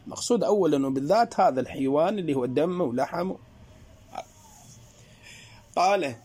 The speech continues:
"وجهالة مقدار اللبن غير مانعة على تقدير وجوده". يعني إذا واحد قال له: "زين، هذا من يريد يسلم إياه"، مو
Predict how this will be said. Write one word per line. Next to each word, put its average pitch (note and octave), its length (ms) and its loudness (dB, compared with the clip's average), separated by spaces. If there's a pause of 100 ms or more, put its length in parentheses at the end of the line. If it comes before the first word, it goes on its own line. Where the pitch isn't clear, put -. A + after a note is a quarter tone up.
"وجهالة F#3 760 2
مقدار F3 500 4
اللبن F3 440 4
غير F3 420 6
مانعة E3 580 4
على D#3+ 480 4
تقدير F#3 640 2
وجوده". E3 760 2 (1000)
يعني G#2+ 80 -14
إذا A#2 180 -4
واحد E3 340 0
قال D3+ 120 2
له: D3+ 60 6
"زين، D3 220 0
هذا F#3 180 0
من E3+ 180 2
يريد D#3 240 0
يسلم D3 460 0
إياه"، E3 500 2 (640)
مو C#3+ 360 0